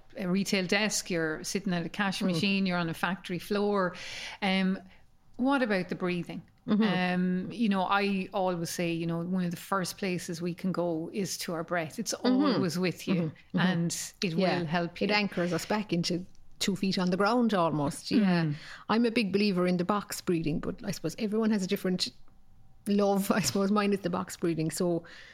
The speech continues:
Speaker 2: you know, breathe in for four, hold for four, exhale for four,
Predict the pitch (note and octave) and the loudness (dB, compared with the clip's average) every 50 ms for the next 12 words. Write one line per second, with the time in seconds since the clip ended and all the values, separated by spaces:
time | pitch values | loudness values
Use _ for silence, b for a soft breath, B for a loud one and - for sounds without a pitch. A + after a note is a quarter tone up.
0 | B B B - F#3 F3+ F#3 F3 E3 F#3+ F#3+ F#3 F#3+ G3 G3 F#3+ - G3 F#3 - | B B B -2 0 2 2 2 2 2 2 2 2 2 0 0 -2 -4 -2 0
1 | G#3 G3+ G3 F#3 F3+ F#3 F3+ - - - - - G#3+ G#3 F#3+ F#3 F3 - - F3 | 0 2 2 2 2 2 0 -2 -4 -4 -2 0 2 2 2 0 0 -2 -4 -6
2 | - - G3+ G3 F#3+ F#3+ F#3+ F#3+ - - - G3 - - - F3 E3+ F3 F3+ - | -4 -4 -4 -2 -2 -2 -4 -6 -6 -6 -8 -6 -2 0 0 0 0 0 -2 -4
3 | F#3 F3+ - - F#3+ F#3+ F#3 F#3 - | -6 -8 -6 -4 -4 -2 -4 -4 -6